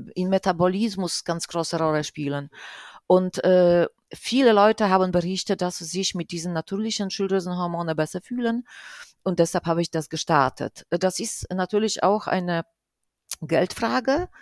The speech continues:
weil eine Kapsel, glaube ich, kostet über fünfzig Cent, äh,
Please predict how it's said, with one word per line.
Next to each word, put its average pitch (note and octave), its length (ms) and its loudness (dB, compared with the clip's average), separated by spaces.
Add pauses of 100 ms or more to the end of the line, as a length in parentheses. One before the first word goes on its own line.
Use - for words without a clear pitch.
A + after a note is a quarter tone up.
(300)
weil F3+ 240 4
eine E3+ 260 0
Kapsel, E3 360 -4
glaube D3+ 180 -2
ich, D3+ 140 -6
kostet - 400 -10
über C#3+ 200 -6
fünfzig - 520 -8
Cent, C4 580 -4
äh, G3+ 320 -2